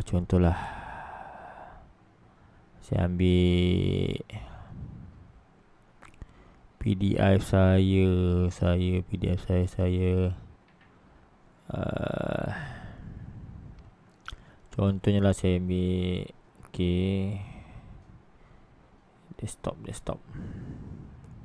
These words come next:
Uh, contohlah, mesin traffic kan. Saya sajalah, in case apa-apa. Okey,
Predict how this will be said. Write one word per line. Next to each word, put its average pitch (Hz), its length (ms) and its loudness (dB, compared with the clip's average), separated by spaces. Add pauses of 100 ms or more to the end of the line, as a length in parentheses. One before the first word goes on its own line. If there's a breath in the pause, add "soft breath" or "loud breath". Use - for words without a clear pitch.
(3000 loud breath)
Uh, - 480 -4 (480 loud breath)
contohlah, 101 560 4 (160)
mesin 101 320 6
traffic 101 480 4 (160)
kan. 101 240 2 (240)
Saya 104 320 4
sajalah, 107 400 2 (160)
in 101 240 -4 (320)
case 101 160 -6
apa-apa. 95 400 -4 (560 loud breath)
Okey, 165 240 8